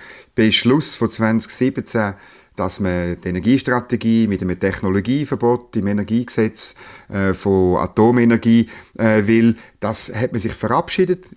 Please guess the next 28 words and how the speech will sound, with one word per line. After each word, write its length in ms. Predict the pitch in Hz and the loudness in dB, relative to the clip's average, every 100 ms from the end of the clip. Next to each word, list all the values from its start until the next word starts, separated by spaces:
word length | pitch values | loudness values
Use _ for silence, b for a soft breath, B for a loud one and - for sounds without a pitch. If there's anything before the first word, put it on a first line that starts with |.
| - | -8
gestern. 480 | 160 156 - 143 - | -6 -6 -10 -12 -8
Man 180 | 107 107 | -4 0
ist 220 | 143 - | 0 0
wieder 200 | 135 123 | -2 -2
im 140 | 104 | -2
Lager 560 | 95 101 123 123 127 - | 0 0 0 -2 -6 -8
von 240 | - 98 | -10 -8
denen, 360 | 87 92 92 95 | -4 -2 -2 -4
die 140 | - 92 | -6 -6
sagen, 380 | 107 113 123 127 B B B B | -2 -2 -2 -4 B B B B
egal 540 | - - 117 151 214 202 | -2 0 2 2 4 4
welche 240 | 185 175 | 4 4
Technologie, 960 | 175 156 - 147 143 135 110 117 135 135 b b b b | 2 0 -2 0 0 0 2 2 2 -2 b b b b
wir 300 | 110 113 104 | 2 2 2
wollen 300 | 110 117 127 | 2 2 2
Strom 480 | - - 117 143 175 | 0 2 4 4 2
produzieren, 920 | 170 175 175 - 170 180 190 190 113 | 0 2 0 2 4 4 2 -2 -2
wir 200 | 104 101 | -4 -2
wollen 260 | 101 98 92 | 0 -2 -4
viel 400 | - 143 165 190 | 0 2 4 2
Strom 440 | - 165 170 175 | 0 0 0 0
im 340 | - 107 98 - | -2 0 0 -2
eigenen 480 | - 117 135 123 104 | -2 2 2 2 0
Land 380 | 98 107 160 - | 0 0 -2 -6
produzieren, 760 | 151 147 147 - 143 151 147 | -6 -6 -8 -4 -2 0 0
wir 80 | 120 | -2
wollen 220 | 107 107 | -2 -4
sie 180 | - - | -6 -12